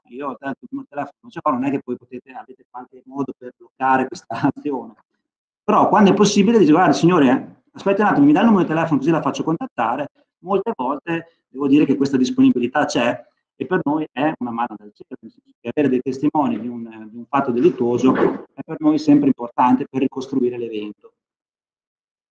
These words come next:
<clears throat> prima della denuncia e della querela, verificare anche tramite l'ispettore di polizia locale di zona se quello occorso è reato, come vi ho detto per, ad esempio per, eh, molte volte le liti tra vicini,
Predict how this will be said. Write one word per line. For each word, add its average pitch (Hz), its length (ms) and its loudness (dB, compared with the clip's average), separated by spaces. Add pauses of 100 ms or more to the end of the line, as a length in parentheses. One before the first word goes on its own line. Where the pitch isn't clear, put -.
<clears throat> - 800 4 (1000)
prima 220 220 8
della 160 160 6
denuncia 156 720 6 (100)
e 123 60 -10
della 113 160 -2
querela, 147 600 2 (280)
verificare 160 560 0
anche 139 160 0
tramite 165 260 0
l'ispettore 143 380 -2
di 131 80 0
polizia 143 340 -4
locale 147 260 0
di 220 60 -2
zona 175 220 -2
se 175 240 -4
quello 165 180 -2
occorso 170 400 -10
è - 80 -14
reato, 110 460 -4
come 131 240 -10
vi 127 100 -10
ho 139 60 -10
detto - 260 -14
per, 127 160 -2
ad 117 160 0
esempio 127 340 4
per, 117 360 -6 (560)
eh, 110 340 -2
molte 123 300 -4
volte 120 380 2
le 110 160 2
liti 123 220 4
tra 117 140 0
vicini, 165 640 4